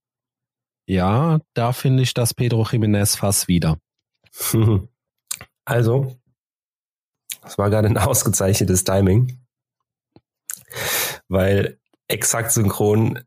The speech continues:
Speaker 2: <laughs> zu deiner Beschreibung gerade hat, äh, habe ich das Ganze im Mund erlebt. Also ich habe ja
Speaker 1: <laughs> Sehr
Speaker 2: dann
Speaker 1: gut.
Speaker 2: ist angefangen. Äh, Wahnsinn. Also genau das, du hast wirklich,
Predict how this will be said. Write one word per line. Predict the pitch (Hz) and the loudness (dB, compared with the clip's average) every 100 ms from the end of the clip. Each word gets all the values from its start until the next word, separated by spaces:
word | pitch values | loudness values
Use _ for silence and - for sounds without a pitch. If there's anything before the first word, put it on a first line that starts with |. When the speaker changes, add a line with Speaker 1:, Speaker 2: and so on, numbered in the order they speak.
| _ | _
Speaker 2:
<laughs> | - - - - - - - - - 113 95 | -8 -4 -4 -4 -6 -6 -6 -4 -2 0 -2
zu | - 113 | -2 0
deiner | 110 101 101 | 2 2 2
Beschreibung | 104 - 98 98 98 | 0 0 0 2 2
gerade | 92 95 95 | 2 0 0
hat, | 98 - - | -2 -6 -4
äh, | 90 87 - - 92 | 0 0 -2 -4 -2
habe | 98 | 0
ich | 92 | 0
das | 92 - | -2 -2
Ganze | 95 90 | -2 0
im | 95 | 2
Mund | 95 | 2
erlebt. | 92 92 92 87 | 2 2 2 2
Also | 90 90 | 2 2
ich | |
habe | 98 92 | 0 0
ja | 92 95 - - | 0 -2 -6 -4
Speaker 1:
<laughs> | 190 - 165 123 180 - - _ - - - - | -2 -2 -2 -2 -4 -8 -20 _ -14 -14 -12 -8
Sehr | - 98 | -2 0
Speaker 2:
dann | 101 | 2
Speaker 1:
gut. | |
Speaker 2:
ist | 104 | 0
angefangen. | 98 101 101 98 98 - 120 101 - | 0 0 0 0 0 -2 -4 -4 -6
Äh, | 107 101 104 - _ | -2 0 0 -4 _
Wahnsinn. | 98 101 101 - - 104 120 127 110 | 0 2 2 2 0 -2 -2 0 2
Also | 110 117 92 | 2 2 0
genau | 90 113 123 120 151 | 0 0 -2 0 0
das, | 135 117 135 - | 0 0 -2 0
du | |
hast | 117 107 | 0 2
wirklich, | 117 123 123 127 | 0 0 -2 -2